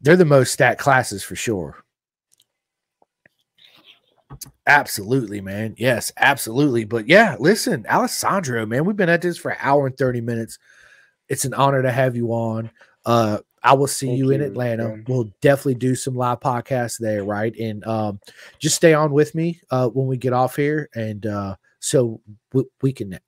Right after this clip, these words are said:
Speaker 1: ha-, have a chat for a second. But listen, to all the viewers watching, how can they find you on all social medias, and how can they support you?
Speaker 2: Oh, it's, uh, it's Moto A L E on, uh, seventy-two on Facebook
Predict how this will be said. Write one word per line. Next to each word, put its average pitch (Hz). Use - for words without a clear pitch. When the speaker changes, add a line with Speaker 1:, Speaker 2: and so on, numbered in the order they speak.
Speaker 1:
ha-, 117
have 117
a 110
chat 120
for 131
a 120
second. 139
But 107
listen, 135
to -
all 139
the 156
viewers 143
watching, 156
how 151
can 156
they 139
find 143
you 143
on 131
all 131
social 135
medias, 135
and 107
how 117
can 135
they 131
support 151
you? 76
Speaker 2:
Oh, 123
it's, 131
uh, 120
it's -
Moto 131
A 120
L 117
E 123
on, 110
uh, 113
seventy-two 117
on 107
Facebook 123